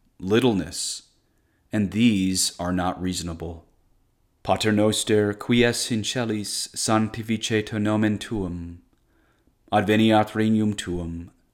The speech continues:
Fiat voluntas tua sicut in cielo et in terra.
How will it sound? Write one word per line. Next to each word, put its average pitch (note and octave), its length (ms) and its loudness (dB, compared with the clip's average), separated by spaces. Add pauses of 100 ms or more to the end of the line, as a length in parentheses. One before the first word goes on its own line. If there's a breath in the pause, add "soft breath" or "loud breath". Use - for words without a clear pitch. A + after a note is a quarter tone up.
(580)
Fiat A2+ 440 6
voluntas A2 840 0
tua A2 360 0
sicut A#2+ 500 0
in A2 140 -2
cielo G#2 460 0
et G2 220 -6
in G2 120 -2
terra. E2+ 420 -10